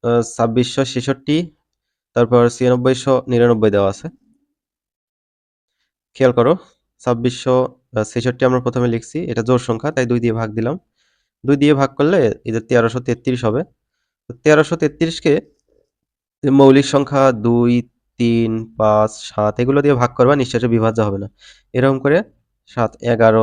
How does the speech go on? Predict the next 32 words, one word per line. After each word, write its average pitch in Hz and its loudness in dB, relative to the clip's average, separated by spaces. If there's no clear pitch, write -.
ডট, 110 0
ডট, 117 -2
ডট, 131 -2
আরো 131 0
মৌলিক 123 2
সংখ্যা 131 -8
দিয়ে 131 -4
চেক 135 -4
করতে 147 -6
করতে 143 -4
যাবা, 143 2
দেখবে 131 0
একত্রিশ 135 -4
দিয়ে 147 2
ভাগ 139 -2
করলে 190 -2
ভাগফল 120 -4
তেতাল্লিশ 110 -2
হয়। 104 -10
তো - -2
তেতাল্লিশ 170 0
কিন্তু 185 -2
মৌলিক 131 2
সংখ্যা, 104 -6
তো - -14
আর 131 0
ভাগ 123 -2
করার 127 0
প্রয়োজন 117 0
নেই। 113 0
তাহলে 135 0
দুই, 127 2